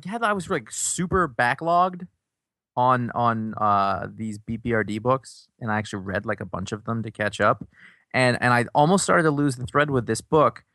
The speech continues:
um, and then the last two issues, it really, it, it pulled me back in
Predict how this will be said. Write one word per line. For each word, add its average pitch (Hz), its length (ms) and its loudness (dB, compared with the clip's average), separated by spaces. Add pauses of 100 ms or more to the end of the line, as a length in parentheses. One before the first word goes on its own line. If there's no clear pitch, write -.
(180)
um, 113 540 2 (580)
and 131 160 0
then 156 100 2
the 143 80 2
last 147 300 2
two 151 140 2
issues, 135 300 0
it - 80 -2
really, 127 360 0
it, 101 320 -4
it 104 180 -2
pulled 120 180 0
me 117 100 0
back 110 300 0
in 110 380 2